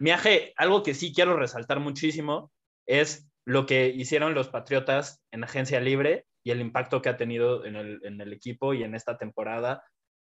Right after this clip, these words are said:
No, normalmente los equipos que se construyen a través de la agencia libre les va mal, ¿no? Los super equipos no funcionan. Eso es una máxima del deporte y sobre todo de, de la N F L.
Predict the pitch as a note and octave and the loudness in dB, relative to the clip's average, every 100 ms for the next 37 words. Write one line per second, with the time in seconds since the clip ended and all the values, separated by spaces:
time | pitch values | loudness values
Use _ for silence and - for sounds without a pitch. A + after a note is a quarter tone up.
0 | - D#3 E3+ F#3+ F3 C#3+ D#3+ F#3+ G#3 G#3 | -6 2 4 4 4 2 4 4 2 0
1 | G3+ G3+ D3 C3+ D3+ D3+ E3 - _ _ | 2 0 0 -4 -4 2 0 0 _ _
2 | _ D3 C#3 C#3 C3+ C3+ - D#3+ D#3+ C3+ | _ -4 0 0 0 -4 0 2 4 4
3 | A#2+ B2 B2+ D3 C#3+ D3 C3+ - D3 D3 | 0 0 2 2 4 2 2 0 -2 0
4 | D3 E3 E3+ G3+ - B2 B2 C3+ B2+ A2 | 2 2 2 2 0 -4 -2 0 -2 -4
5 | G#2+ E3 D#3 A#2+ B2 B2+ C3+ E3 F3 D#3+ | -4 -2 -2 -4 -4 -2 0 0 0 -2
6 | C#3 C#3 B2 B2 G2 - _ B2 C#3 C#3 | -4 -4 -4 -6 -8 -16 _ -6 0 0
7 | C#3 - - A#2+ - _ B2+ B2+ B2+ B2 | 0 -4 -12 -12 -14 _ -6 -4 -2 -4
8 | C#3+ C3 A#2+ A2+ G#2+ D3 D3+ F#3 G3+ - | -4 -4 -4 -6 -2 -2 0 -2 -2 -10
9 | _ - A#2+ A#2 A#2+ C#3+ C#3+ B2 A2+ G#2+ | _ -8 -2 -2 2 4 4 4 2 -2
10 | A2+ A#2+ B2 C3 B2 B2+ A#2+ G#2+ | -4 0 0 0 0 2 2 0